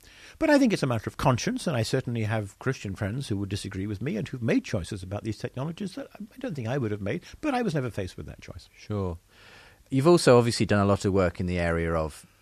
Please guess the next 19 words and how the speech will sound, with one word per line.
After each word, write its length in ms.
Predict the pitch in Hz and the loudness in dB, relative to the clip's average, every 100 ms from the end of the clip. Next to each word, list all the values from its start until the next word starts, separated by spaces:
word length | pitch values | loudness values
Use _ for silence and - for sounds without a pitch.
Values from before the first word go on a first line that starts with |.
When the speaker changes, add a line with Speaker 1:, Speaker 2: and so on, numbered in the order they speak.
| _ - | _ -14
Speaker 2:
beginning 320 | 92 - 92 85 | -8 -4 -2 0
of 80 | |
life 240 | 80 80 - | 0 0 0
and 100 | 85 | 0
end 140 | 85 | 0
of 100 | 80 | -2
life 240 | 73 64 - | -2 -4 -6
issues. 560 | - 73 53 50 - - | -8 -8 -10 -8 -10 -8
Um, 420 | 80 78 78 80 | -8 -6 -8 -12
so 280 | - 95 85 67 - - - - | -6 -2 -2 -6 -16 -20 -20 -16
th-, 100 | - | -12
these 180 | 98 101 | -4 -4
are 40 | 87 | 0
both 240 | 98 90 | 2 2
hot 340 | - - 90 - | 0 -4 -6 -6
button 300 | 85 - 82 | -6 -4 -4
issues 440 | - - 82 85 | -4 -6 -6 -8
very 220 | 95 78 | -6 -6
often, 320 | 76 - 78 | -6 -8 -10